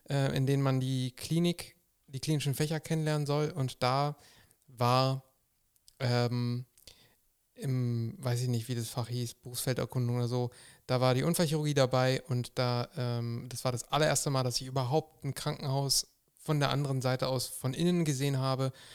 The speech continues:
Und da kam dann, ähm, der Oberarzt, der unfallchirurgische Oberarzt und fing an, sein, das Fach zu erklären. Und dann hat er, ähm, gesagt, "So, jetzt, äh, gehen wir mal ein paar Röntgenbilder durch", weil in dem Fach Unfallchirurgie geht eh nichts ohne Röntgenbilder.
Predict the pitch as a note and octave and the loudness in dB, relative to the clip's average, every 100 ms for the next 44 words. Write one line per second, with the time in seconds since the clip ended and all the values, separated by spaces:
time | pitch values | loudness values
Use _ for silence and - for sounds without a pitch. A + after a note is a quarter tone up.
0 | - - B2+ B2 C3 B2+ B2 A#2+ A#2+ - | -18 -4 0 0 0 0 2 0 -2 -6
1 | - _ _ C3 B2 A#2 A#2 A#2 A#2 A#2 | -20 _ _ -2 0 0 0 -2 -4 -6
2 | _ - B2 D3+ F3 D#3 - C#3+ C#3+ D#3 | _ -6 -2 2 2 2 0 -2 -2 -2
3 | C#3 D3 C#3 C3+ C#3+ C3 - C#3 C3 C3 | 0 0 0 -2 -2 -4 -6 -4 0 0
4 | B2+ - - - B2+ A#2+ - - - - | -2 -4 -10 -6 -4 -4 -6 -14 -20 -20
5 | - _ - D3+ D3 C3+ C3 B2 B2 - | -20 _ -4 0 2 2 2 2 0 -4
6 | - C3 - F3 - - E3+ D#3 D3 - | -6 -4 2 2 2 -2 -2 -2 -4 -4
7 | D3 D3+ D3 C#3+ C#3+ - - - C3 C3 | 0 2 2 0 -4 -12 -20 -4 2 4
8 | A#2+ A#2+ B2 B2 A#2+ B2+ A#2+ A#2 A2+ A2 | 4 2 2 0 0 -2 -2 -2 -4 -6
9 | - C3 B2 A#2 F3 G#3 D#3+ C#3 - C3+ | -8 -6 -4 0 6 6 6 2 0 0
10 | B2 A#2+ D3+ D3+ C3+ B2 B2+ F3 G3 F3 | -2 0 2 2 2 0 4 4 4 4
11 | E3+ E3 E3+ D3 C3 B2+ B2 A2+ A#2 - | 4 4 4 4 4 4 2 0 -4 -4
12 | C3 C#3+ B2+ B2 A#2+ A#2+ A#2+ - B2+ D3 | -4 -2 -2 -2 -2 -2 -2 -2 -2 -2
13 | C3+ - C#3+ C#3 C#3 C3+ C#3 C#3 | -2 -4 -4 -4 -2 0 2 0